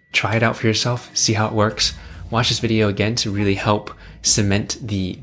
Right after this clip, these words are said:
this idea, this, this practice, and begin using it in real time. One of my favorite things about things being simple is that it's very easy to remember and very easy to use.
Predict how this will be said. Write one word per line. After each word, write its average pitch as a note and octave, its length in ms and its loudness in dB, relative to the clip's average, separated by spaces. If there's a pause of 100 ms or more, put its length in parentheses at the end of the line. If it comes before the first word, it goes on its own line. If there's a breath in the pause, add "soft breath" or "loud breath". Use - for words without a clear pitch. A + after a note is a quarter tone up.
this A2 360 2
idea, G2 400 0
this, - 380 -4 (580 loud breath)
this G2+ 320 2
practice, - 680 -2 (340 loud breath)
and G#2+ 580 0
begin A2+ 260 4
using A#2 300 2
it G#2 40 -2
in G2+ 120 -2
real G#2 160 2
time. G#2 300 -2
One G2+ 100 2
of - 20 -2
my A2+ 80 2
favorite G#2+ 360 -2
things G#2 200 0
about F#2+ 320 -4 (460)
things A2 260 0
being G2 160 0
simple G2+ 440 -2
is F#2+ 120 -2
that F2+ 260 0 (480 loud breath)
it's A2+ 120 2
very G#2+ 260 4
easy A2+ 220 2
to G#2+ 160 -2
remember F#2 380 -4
and G#2 140 -2
very G2+ 200 2
easy G2+ 180 0
to F#2 100 -4
use. F#2+ 420 -4